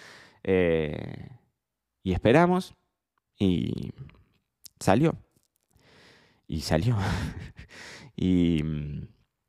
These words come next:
y cuando más o menos estaba estable y ya habían pasado casi dos meses en el Sanatorio de los Arcos, eh, un día esta doctora nos sienta y nos dicen, Chicos,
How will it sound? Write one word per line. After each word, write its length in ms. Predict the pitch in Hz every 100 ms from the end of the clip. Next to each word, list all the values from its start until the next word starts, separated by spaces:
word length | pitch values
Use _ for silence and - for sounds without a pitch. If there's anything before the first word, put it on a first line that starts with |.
| _ _ _ - -
y 80 | 90
cuando 240 | 95 90
más 200 | 95 101
o 40 | 101
menos 260 | 110 110
estaba 560 | 87 - 95 92 85 80
estable 640 | - 90 - 160 156 175 180 - - -
y 60 |
ya 140 | - 98
habían 200 | 98 92
pasado 880 | 90 98 98 95 90 85 82 78 - - -
casi 260 | 95 90 101
dos 180 | 98 101
meses 380 | 120 120 110
en 140 | 92 90
el 60 |
Sanatorio 520 | 90 90 92 107 104 101
de 60 |
los 180 | 98 -
Arcos, 400 | 143 151 175 175 - - -
eh, 440 | 92 87 82 78 71 73 73 67 62 _ _ _
un 160 | 92 92
día 380 | 95 92 85 -
esta 400 | 87 - 82 82
doctora 460 | 92 92 139 139
nos 180 | 113 90
sienta 500 | - 127 151 156 175 - - -
y 80 | 87
nos 100 | 92
dicen, 260 | 95 92
Chicos, 480 | - 107 113 107